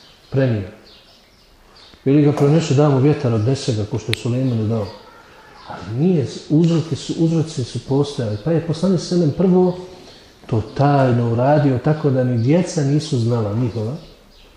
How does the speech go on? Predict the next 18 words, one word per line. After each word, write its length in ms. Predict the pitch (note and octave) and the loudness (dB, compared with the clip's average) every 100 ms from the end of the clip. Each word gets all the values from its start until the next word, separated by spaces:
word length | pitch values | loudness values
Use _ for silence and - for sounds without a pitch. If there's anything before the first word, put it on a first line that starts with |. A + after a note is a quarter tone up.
| - - - - - | -20 -20 -20 -16 -6
gdje 340 | A2+ A#2+ D#3 | -2 2 2
su, 220 | D#3 D3 - - - - - - - | 0 -2 -4 -8 -20 -20 -20 -14 -8
na 120 | A#2 | -4
koju 240 | D#3+ D3+ | 2 2
stranu 400 | - D3 C3 B2+ | 2 -2 0 0
idu 160 | A#2 A#2+ | 0 -2
i 120 | - | -2
kuda 200 | C3 A#2+ | -2 -2
i 40 | |
kako. 300 | G#2 G2 - - - - - _ _ - - - _ - - _ _ - - | -4 -8 -14 -20 -20 -20 -20 _ _ -20 -20 -20 _ -20 -20 _ _ -18 -2
Drugo, 360 | C3+ C3+ A2 F#2+ - - - - - | 2 2 2 -2 -10 -20 -20 -8 0
otišao 540 | F#3 - F#3+ - D#3 | 2 2 0 2 2
je 180 | C#3 D3 | 2 2
Ebu 260 | D#3 D3 B2+ | 2 4 4
Bekru 440 | D3 E3 - C3+ - - - - - _ _ _ - - | 2 0 -2 -6 -6 -14 -20 -20 -20 _ _ _ -20 -10
dan 500 | B2 A2+ F#3 F3+ C#3 | -2 2 4 4 4
ranije 400 | C3+ C#3+ C3+ A#2+ | 2 2 2 0
samo, 360 | - B2+ B2+ | -4 -4 -4